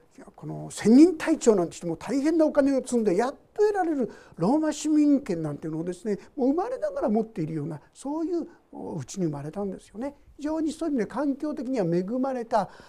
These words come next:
あー、そういう立場にいたんですが、さあ、パウロはだからこういうあらゆる境遇に対処する秘訣を得たと言ってるんでしょうか？も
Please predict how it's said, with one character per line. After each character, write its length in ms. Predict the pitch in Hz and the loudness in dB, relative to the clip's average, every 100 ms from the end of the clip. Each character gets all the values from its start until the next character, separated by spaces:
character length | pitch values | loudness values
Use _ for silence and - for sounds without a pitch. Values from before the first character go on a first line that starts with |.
| - | -14
あ 380 | 330 254 214 208 | -6 0 2 2
ー、 40 | |
そ 140 | 208 330 | 0 2
う 60 | |
い 40 | 320 | 2
う 100 | 320 | 2
立 260 | 175 277 | -6 -4
場 100 | 269 | 0
に 160 | 240 170 | 2 0
い 40 | |
た 140 | 160 160 | -2 -4
ん 80 | |
で 80 | 156 | -6
す 120 | 151 - | -10 -10
が、 300 | 156 147 143 _ _ _ _ _ | -8 -8 -10 _ _ _ _ _
さ 280 | - 175 - | -6 -4 -4
あ、 40 | - - _ | -14 -20 _
パ 140 | - 247 | -2 2
ウ 80 | |
ロ 120 | 214 175 | 2 4
は 240 | 214 285 - _ _ _ _ - | 2 0 -10 _ _ _ _ -8
だ 200 | 233 285 | -8 -6
か 320 | 311 311 311 | -2 -2 0
ら 340 | 349 392 320 - _ | 2 4 2 -2 _
こ 160 | - 240 | 0 2
う 40 | |
い 200 | 220 214 | 4 2
う 80 | 208 - | -2 0
あ 100 | 208 | 6
ら 120 | 214 | 8
ゆ 160 | 214 202 | 8 6
る 20 | |
境 220 | - 196 | 8 8
遇 160 | 160 175 | 8 2
に 180 | 175 165 - | 2 -2 -8
対 200 | - 180 | -4 -2
処 100 | 175 | -2
す 100 | 160 | -6
る 80 | 160 | -8
秘 60 | |
訣 280 | - 170 - | -6 -6 -4
を 20 | |
得 100 | 170 | -4
た 120 | 190 165 | -4 -6
と 100 | 156 | -6
言 80 | |
っ 40 | 143 | -8
て 160 | - | -8
る 60 | 165 | -8
ん 60 | 143 | -8
で 60 | |
し 100 | 151 | -16
ょ 40 | 208 | -10
う 20 | |
か？ 120 | |
も 60 | 311 | -10